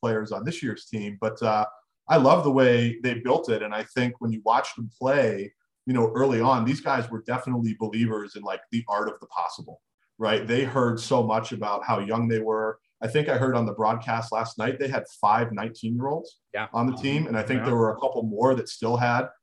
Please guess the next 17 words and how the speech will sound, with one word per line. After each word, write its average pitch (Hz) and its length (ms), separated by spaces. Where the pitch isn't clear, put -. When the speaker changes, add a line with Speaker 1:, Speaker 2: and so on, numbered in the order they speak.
Speaker 1:
junior 120 420
eligibility, 113 800
and 120 100
they're 156 80
playing 165 300
in 120 80
the 113 120
Olympics, 92 500
man. 80 120
Speaker 2:
Yeah. 127 220
Speaker 1:
And, 113 420
you 127 100
know, 107 400
aside 135 500
from 143 280
the 120 80
first 135 420